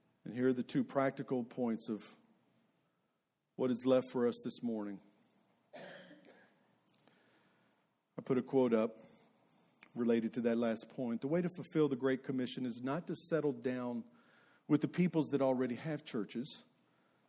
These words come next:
even if that means going somewhere else in the world. It's to go where the peoples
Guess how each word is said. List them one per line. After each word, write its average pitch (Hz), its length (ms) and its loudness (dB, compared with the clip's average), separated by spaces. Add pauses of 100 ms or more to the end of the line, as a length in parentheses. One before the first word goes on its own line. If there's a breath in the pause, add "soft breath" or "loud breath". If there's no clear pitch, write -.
(360)
even 156 260 8
if 139 100 4
that 135 160 6
means 135 200 0
going 127 300 0
somewhere 127 380 2
else 117 200 2
in 120 60 0
the 113 80 0
world. 110 420 0 (160)
It's 131 200 0
to - 120 -4
go 147 520 6
where 135 260 0
the 120 160 0
peoples 165 720 -2